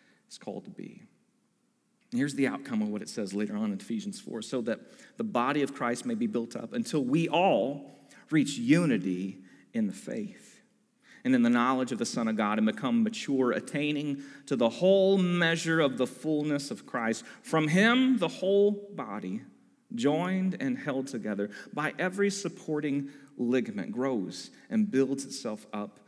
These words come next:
in love as each part, as each part does its work." What you see there is spiritual interdependence, meaning when you are growing,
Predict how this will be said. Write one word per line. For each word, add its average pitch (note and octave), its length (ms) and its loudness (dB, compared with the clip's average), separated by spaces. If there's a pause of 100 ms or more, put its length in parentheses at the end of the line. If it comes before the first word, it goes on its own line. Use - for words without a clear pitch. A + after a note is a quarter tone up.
(240)
in F#2 240 -4
love E2+ 440 -10 (800)
as A2+ 160 -6
each C3 300 -8
part, - 380 -20 (340)
as A#2 240 -8
each F3+ 380 -2
part - 480 -10 (460)
does F#2 500 -6 (500)
its - 240 -16
work." - 400 -14 (920)
What A2+ 120 -6
you G#2+ 80 -6
see B2 220 -4
there G#2+ 180 -2
is F#2+ 180 -6
spiritual G#2+ 760 -6 (480)
interdependence, B2 960 -4
meaning A#2+ 320 0
when G2 160 -4
you G#2+ 480 -2 (720)
are G#2 60 -10
growing, G#2 680 -2